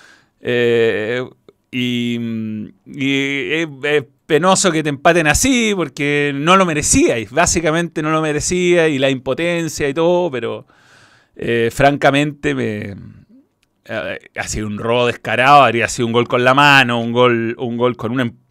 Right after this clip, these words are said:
si no lo empuja, o sea, le gana la posición nomás, el defensa siente el,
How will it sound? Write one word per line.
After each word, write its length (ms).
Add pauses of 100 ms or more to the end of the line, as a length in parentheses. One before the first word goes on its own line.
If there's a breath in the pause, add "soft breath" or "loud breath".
si 120
no 120
lo 80
empuja, 420
o 60
sea, 280
le 180
gana 220
la 100
posición 540
nomás, 320
el 100
defensa 380
siente 320
el, 60